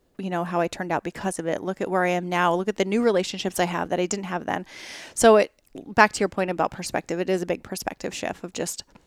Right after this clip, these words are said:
how can we look back at the decade and see it for the lessons and, and have gratitude for what we've been through and,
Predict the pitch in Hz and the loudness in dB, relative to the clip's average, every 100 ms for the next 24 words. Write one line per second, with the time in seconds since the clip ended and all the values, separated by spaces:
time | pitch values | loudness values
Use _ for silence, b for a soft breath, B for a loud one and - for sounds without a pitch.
0 | _ - - - 214 - 214 190 190 190 | _ -20 -10 2 2 4 -4 -2 0 2
1 | 185 185 175 175 - 160 170 - _ _ | 2 0 0 0 0 -2 -4 -10 _ _
2 | _ - - 185 175 165 165 - _ _ | _ -14 -2 0 2 0 -4 -10 _ _
3 | _ _ _ - - - - 233 214 - | _ _ _ -6 -2 2 6 8 8 8
4 | 220 175 185 190 - 190 190 175 180 - | 4 6 6 4 2 -2 0 -2 -4 -8
5 | 175 180 175 196 185 _ _ - 208 196 | -8 -8 0 0 0 _ _ 2 6 6
6 | 190 180 170 - 180 180 185 185 185 180 | 4 -2 -4 -2 0 0 0 0 0 0
7 | 180 180 170 165 180 175 | -2 -2 -2 0 0 -4